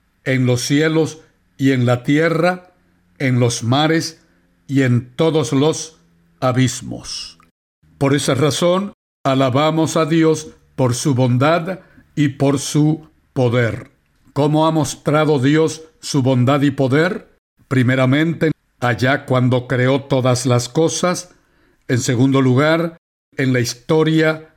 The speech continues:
del Éxodo. Y tercero, en la conquista de Canaán. En fin, alabamos a Dios porque Él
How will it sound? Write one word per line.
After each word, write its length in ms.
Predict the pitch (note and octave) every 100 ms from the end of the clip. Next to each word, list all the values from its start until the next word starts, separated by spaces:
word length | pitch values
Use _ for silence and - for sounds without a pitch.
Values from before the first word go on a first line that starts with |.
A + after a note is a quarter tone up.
| _
del 380 | A#2+ B2 B2+ - -
Éxodo. 800 | D3+ - - E3 F3 F3 - _ _ _ -
Y 100 | B2+
tercero, 840 | C3 A#2 - D3+ D3+ E3+ E3 - _ _ _
en 140 | A#2+
la 140 | B2 B2
conquista 1080 | C3 A#2+ - D#3+ D#3 - - D#3 D#3 - _ _ -
de 240 | A#2 B2+
Canaán. 680 | B2+ A#2 A#2+ B2 B2+ C#3 - _ _ _
En 220 | B2+ A#2 A2+
fin, 560 | D#3 D#3+ E3+ F3+ - _ _
alabamos 640 | C3 C3 A#2+ C#3+ D#3 D#3 E3
a 80 |
Dios 480 | D3+ D#3+ D#3 D#3 - _ _ _ _ -
porque 540 | C3 B2 - B2+ C#3
Él 340 | D#3 D#3 -